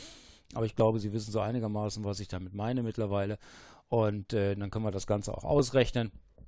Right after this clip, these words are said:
und haben hier eins durch, eins durch R P plus J Omega C P plus J Omega L G N D meinetwegen,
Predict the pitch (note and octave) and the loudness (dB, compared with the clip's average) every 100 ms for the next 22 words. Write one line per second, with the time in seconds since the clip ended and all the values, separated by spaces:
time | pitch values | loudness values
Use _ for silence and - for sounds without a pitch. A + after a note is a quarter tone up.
0 | - _ - - - G#2+ G2+ G2+ F#2+ F#2 | -20 _ -20 -12 -6 2 4 4 2 -4
1 | - A2 A2 - G#2+ G2+ G2+ F#2+ - - | -2 -2 -2 -2 0 2 2 -2 -8 -12
2 | _ _ _ _ _ - - _ _ _ | _ _ _ _ _ -20 -20 _ _ _
3 | _ _ _ _ - A2 G#2+ - G#2 F#2 | _ _ _ _ -4 0 0 -2 -2 -2
4 | - - _ _ _ - F#2 E2 - D3 | -6 -14 _ _ _ -8 -6 -4 2 4
5 | C#3+ C#3+ C3 _ _ _ _ - A#2 A#2 | 6 4 0 _ _ _ _ -6 0 0
6 | - - G#2+ A2 G#2+ - - - _ _ | 0 -6 0 2 2 -2 -12 -16 _ _
7 | _ - G2+ G2 F#2+ G2+ F2 E2 _ _ | _ -6 -2 0 0 0 -4 -6 _ _
8 | _ _ - C#3+ D3+ - C3+ C3+ C3 - | _ _ -2 0 2 2 4 4 2 -4
9 | - _ _ _ - A2+ A2 - - G#2+ | -20 _ _ _ -2 -2 0 -4 0 2
10 | G#2 - - _ _ _ _ - G2+ G2+ | 2 0 -14 _ _ _ _ -4 -2 0
11 | G2 G2 F#2+ - A2 G#2+ A2 - _ _ | 0 0 -2 -2 2 4 2 0 _ _
12 | _ _ _ _ - G#2+ G#2+ - F#2 F2 | _ _ _ _ -6 -4 -2 -6 -10 -2
13 | B2 C#3 C#3+ B2 A#2+ A2+ G#2+ A2+ A2 G#2+ | 4 6 6 6 4 2 2 2 2 -2
14 | G2+ | -8